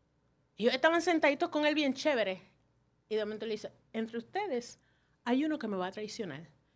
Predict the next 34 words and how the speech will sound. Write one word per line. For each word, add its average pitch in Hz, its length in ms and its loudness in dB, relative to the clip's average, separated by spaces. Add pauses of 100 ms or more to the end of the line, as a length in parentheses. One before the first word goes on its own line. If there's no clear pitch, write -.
(500)
También 190 480 -4
entre 277 260 -2
ustedes 277 720 -4 (840)
hay 202 240 -2
uno 254 180 -2
que 208 100 -4
me 185 100 -2
va 170 100 -2
a 170 40 -2
negar 190 360 -4
tres 185 220 -10
veces. - 600 -12 (1120)
Y 226 160 0
me 170 180 -4
van 165 200 -4
a 202 100 -6
dejar 208 380 -6
solo. 180 720 -8 (840)
Y 190 180 -6
yo 175 160 0
voy 214 200 -2
a 208 40 -2
vivir 190 300 -8
esto, 185 340 -12
y 165 60 -10
voy 175 180 -6
a 190 60 -2
vivir 185 240 -8
aquello, 165 480 -14
y 151 40 -12
voy 156 140 -8
a 165 60 -6
vivir 165 260 -10
aquello." - 460 -14